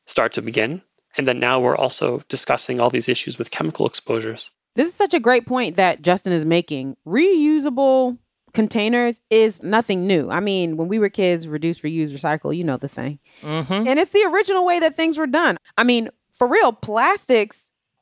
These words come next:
Speaker 2: only really started becoming really popular in the nineteen sixties. It had been around for a lot longer, but not a part of every single person's everyday lives.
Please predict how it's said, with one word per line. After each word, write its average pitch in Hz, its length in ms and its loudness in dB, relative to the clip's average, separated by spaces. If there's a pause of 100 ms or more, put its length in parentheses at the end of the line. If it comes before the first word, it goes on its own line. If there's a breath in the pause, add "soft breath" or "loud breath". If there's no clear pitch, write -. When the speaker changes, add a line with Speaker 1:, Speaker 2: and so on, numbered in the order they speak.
(100)
Speaker 2:
only 294 280 2
really 240 280 2
started 208 320 2
becoming 165 380 -4
really 156 260 2
popular 165 500 0
in 135 60 -4
the 139 60 -4
nineteen 139 400 -6
sixties. - 760 -6
It 226 120 4
had 254 120 4
been 180 320 -2 (120)
around 185 640 0
for 170 100 0
a 160 60 2
lot 147 240 0
longer, 165 600 0 (340 soft breath)
but 185 140 4
not 180 500 0 (320)
a 190 80 2
part 214 320 2
of 156 180 0 (100)
every 202 380 2
single 180 360 -2
person's 151 720 -2 (220)
everyday 147 720 2
lives. 139 720 -2